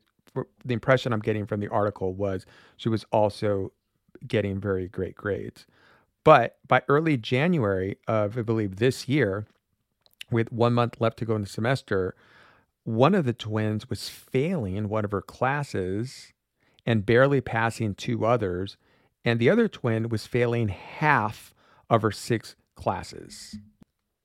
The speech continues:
Now, what's remarkable about the twin who is failing half of her six classes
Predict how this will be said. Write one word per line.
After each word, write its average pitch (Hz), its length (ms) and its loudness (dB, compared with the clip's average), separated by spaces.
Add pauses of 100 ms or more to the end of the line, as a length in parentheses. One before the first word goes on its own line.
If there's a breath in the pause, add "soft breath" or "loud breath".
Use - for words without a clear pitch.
(100)
Now, 131 220 4
what's 135 260 0
remarkable 127 880 0
about 113 280 2
the 107 80 -4
twin 120 380 0
who 107 120 -2
is 104 140 -8
failing 113 460 -2
half - 460 -6
of 110 100 -10
her 107 100 -6
six - 260 -10
classes 117 580 -4